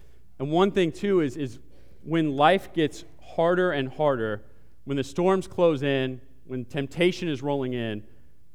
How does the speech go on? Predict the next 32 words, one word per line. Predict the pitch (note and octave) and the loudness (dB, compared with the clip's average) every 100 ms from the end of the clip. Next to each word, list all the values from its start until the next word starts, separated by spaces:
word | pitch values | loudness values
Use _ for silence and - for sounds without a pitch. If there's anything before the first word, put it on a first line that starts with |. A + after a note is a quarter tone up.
| - - - | -16 -14 -8
it | C#3 | -2
makes | D#3+ E3+ | 0 -2
sense | - - E3 D3+ - - - | -4 0 2 0 -4 -14 -14
to | - C#3 | -4 -4
run | B2+ C#3 D3+ D3 | 0 2 2 0
for | D3 B2 | -4 0
refuge. | B2 C#3+ B2+ G2 G2 - | 2 2 0 -8 -8 -6
I | C#3 | -2
think | D#3 | -2
it's | D#3 | 0
a | D3+ | -2
natural | C3 C#3 D#3 - F3 E3 D#3+ - - - - - - - | 2 4 4 4 0 4 2 2 -8 -16 -16 -16 -16 -4
thing | - F#3 E3+ | 4 4 4
to | - D3 | 0 -2
run | C#3+ D3+ D3 C3 - - - - - - - - | 0 0 -2 -8 -14 -16 -16 -16 -16 -16 -16 -6
to | - G3+ | -2 0
refuge | D#3+ F3+ F3+ A2+ G2+ | 2 2 0 -8 -6
and | C#3 | -6
to | E3+ | -4
run | E3+ G3 | 0 0
to | G3 | 0
the | F#3 | 0
refuges, | E3 F3 F#3+ C#3+ C#3+ C#3 - | 2 2 -2 -6 -8 -10 -10
refuges | C3+ E3 F3+ F3+ C#3+ D3 C3+ - C#3+ | 0 2 2 -2 2 2 2 -4 0
that | D3 | 0
we | C#3 | 0
know. | B2+ B2 D3+ G2 - - - - - - - - - - | -2 4 4 4 -2 -14 -16 -16 -16 -16 -16 -16 -16 -8
And | C3+ | -4
I | C#3 | -4
think | - F#3+ F3+ - - - - - - | 2 2 2 -6 -16 -16 -16 -16 -14
the | A#2+ C3+ - | -10 -6 0
enemy | E3+ E3+ D3 A#2+ A2 | 2 4 2 0 -2